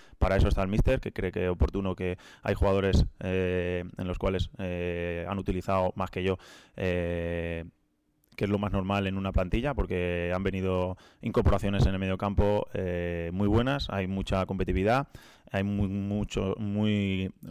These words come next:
eh, jugadores, muchos jugadores, eh, de un alto nivel, eh, en el cual la competencia es,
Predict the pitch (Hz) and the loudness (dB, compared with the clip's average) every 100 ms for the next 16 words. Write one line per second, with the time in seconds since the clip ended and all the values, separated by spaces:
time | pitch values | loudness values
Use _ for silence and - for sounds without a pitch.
0 | 110 98 95 92 104 104 104 90 - - | 0 2 2 4 6 6 6 4 2 -8
1 | - - - 117 - - 110 107 101 98 | -20 -20 -6 2 4 6 6 6 6 6
2 | 95 107 98 95 95 92 92 95 101 98 | 6 6 4 4 2 2 0 0 0 2
3 | 101 104 104 92 95 107 98 92 92 90 | 2 0 0 0 2 2 2 0 -2 -2
4 | 90 90 90 98 98 92 92 92 95 92 | -4 -4 -2 2 2 0 -2 -2 -2 0
5 | 90 | 0